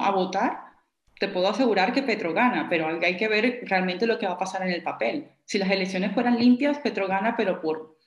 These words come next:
por barrida. Porque yo no veo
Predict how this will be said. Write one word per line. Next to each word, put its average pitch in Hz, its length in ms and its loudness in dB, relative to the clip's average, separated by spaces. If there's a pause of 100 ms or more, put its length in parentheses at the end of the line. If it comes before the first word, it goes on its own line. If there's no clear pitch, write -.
(100)
por 180 120 0
barrida. 151 520 -6 (1200)
Porque 165 460 -4
yo 175 140 -2
no 185 140 -2
veo 196 200 2